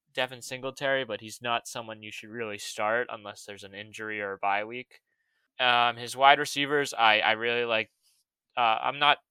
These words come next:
high on Tyreek Hill this year, but I'm not gonna be upset if you draft him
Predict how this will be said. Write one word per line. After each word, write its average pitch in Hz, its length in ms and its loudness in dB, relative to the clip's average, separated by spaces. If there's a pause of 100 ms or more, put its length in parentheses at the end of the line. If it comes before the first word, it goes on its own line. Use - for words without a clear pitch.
(120)
high 127 340 8
on 143 140 2
Tyreek 147 420 0
Hill 143 160 -4
this 139 200 -8
year, 139 120 -4
but 113 160 -4
I'm 113 160 -4
not 110 200 -2
gonna 104 400 -8 (800)
be 120 120 -4
upset 110 440 0
if 113 160 -10
you 110 80 -2
draft 104 480 2
him 110 320 -14